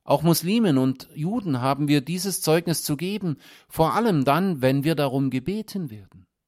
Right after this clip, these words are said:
Und selbst wenn niemand an unserem Gewand zupft, so dürfen wir für alle Menschen unsere Hände falten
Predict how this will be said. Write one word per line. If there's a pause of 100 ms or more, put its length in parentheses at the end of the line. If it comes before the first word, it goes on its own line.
(400)
Und
selbst
wenn
niemand
an
unserem
Gewand
zupft, (680)
so
dürfen
wir
für
alle
Menschen
unsere
Hände
falten